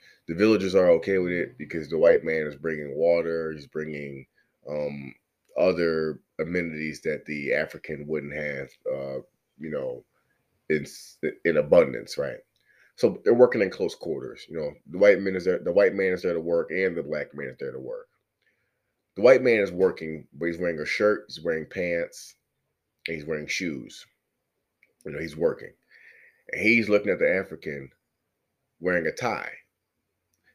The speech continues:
The African is wearing a tie, but no shirt, and just shorts and no shoes. And he's working. They're both working outside.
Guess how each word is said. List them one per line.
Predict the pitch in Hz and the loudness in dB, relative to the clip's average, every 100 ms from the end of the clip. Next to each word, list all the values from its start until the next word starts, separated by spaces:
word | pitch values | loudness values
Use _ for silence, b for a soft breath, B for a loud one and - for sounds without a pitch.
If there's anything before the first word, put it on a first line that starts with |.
| - | 2
The | 92 | 4
African | 110 - 101 | 4 2 -4
is | 87 | -4
wearing | 85 87 78 | -2 -2 -2
a | |
tie, | - 104 92 71 71 - _ _ _ _ _ _ _ _ _ _ _ - | -4 -4 -4 -8 -12 -18 _ _ _ _ _ _ _ _ _ _ _ -8
but | 80 | -2
no | 90 | 0
shirt, | - - 82 64 - _ _ _ _ _ _ _ _ | 0 0 0 -2 -14 _ _ _ _ _ _ _ _
and | 82 76 | -10 -6
just | 85 - | -4 -2
shorts | 101 78 - - - _ 78 | -2 -2 -4 -14 -18 _ -10
and | 76 | -4
no | 78 | -6
shoes. | 76 110 85 - - - | -4 -6 -6 -8 -18 -16
And | 76 | -14
he's | 71 | -6
working. | 87 87 71 64 - _ 69 | -4 -4 -8 -16 -20 _ -14
They're | 73 | -8
both | 82 78 | -8 -4
working | 80 78 76 | -6 -6 -8
outside. | 65 - 78 65 | -10 -10 -10 -12